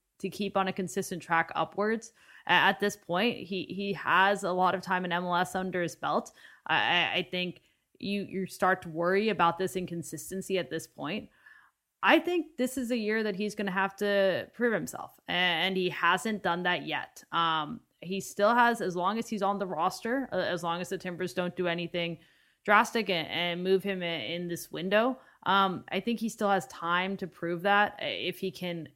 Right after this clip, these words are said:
earn the spot back, because I think at this point it is earning that spot back. I, I do not think he's gonna start on Wednesday. Um, but if he can earn that spot back and, and provide some consistency down the stretch, then yeah, maybe the Timbers,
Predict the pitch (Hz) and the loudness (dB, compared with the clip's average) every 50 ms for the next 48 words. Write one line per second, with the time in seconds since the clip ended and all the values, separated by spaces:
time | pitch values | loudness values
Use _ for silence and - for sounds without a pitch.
0 | _ _ _ _ _ _ _ _ _ - 185 190 190 185 185 180 - - 170 165 | _ _ _ _ _ _ _ _ _ -4 -2 -2 -2 -2 -4 -6 -4 -4 -2 -2
1 | 170 170 - 202 196 220 226 - - 165 151 - - 165 156 - 180 170 175 160 | -2 2 4 4 4 4 4 2 -4 -8 -6 -4 -4 -4 -4 -4 -4 -4 -4 -4
2 | - 170 165 - _ - 175 170 170 165 160 160 160 160 170 175 170 160 - 180 | -4 -6 -8 -8 _ -6 -6 -4 -4 -4 -4 -4 -2 -2 -2 -2 -2 -4 -4 -4
3 | 180 180 180 180 180 180 180 - - - 170 170 170 - 190 185 196 202 - 156 | -4 -4 -2 0 0 0 0 -2 -2 0 2 2 2 4 4 2 4 4 2 0
4 | 151 135 117 151 165 160 - 165 170 170 165 160 156 151 - _ _ _ _ _ | 0 0 -2 -4 -6 -6 -8 -8 -6 -2 -2 -2 -2 -4 -8 _ _ _ _ _
5 | _ - 175 170 170 - 175 175 156 - 165 156 151 - - 165 156 160 165 170 | _ -4 -4 -4 -4 -6 -8 -8 -6 -8 -8 -8 -10 -8 -6 -4 -2 -2 -2 -2
6 | 165 165 165 175 185 185 - - 214 233 269 262 - - - - - - - - | -2 -4 -4 -4 -4 -4 -4 -4 -2 -2 -4 -6 -10 -16 -20 -20 -20 -20 -2 2
7 | 175 190 196 190 185 202 226 - 254 240 262 233 233 247 262 262 262 254 - - | 4 4 4 4 2 0 0 -2 0 0 0 0 0 2 2 2 0 0 2 4
8 | 226 226 254 254 - 247 247 254 247 220 220 202 147 - 175 214 220 208 220 226 | 6 6 6 6 6 4 4 4 4 2 -2 -4 -4 -4 -4 -4 -4 -4 -6 -4
9 | 190 202 185 214 247 233 - 240 240 233 - 220 208 - 233 226 226 240 226 226 | 0 2 2 2 2 0 -2 -2 -2 -2 -2 -4 -4 -2 -4 -4 -4 -4 -6 -6
10 | - 226 196 202 208 208 208 208 - - 214 214 240 247 - - 226 214 208 185 | -4 -2 0 0 0 0 -2 -6 -4 -2 0 0 0 0 -2 -4 -4 -2 -2 0
11 | 180 196 202 220 233 240 214 202 202 202 233 214 220 214 - 226 214 214 220 226 | 2 2 4 4 4 4 2 0 -2 -2 -2 -4 -4 -6 -6 -6 -4 -2 -2 -2
12 | 240 233 | -2 -4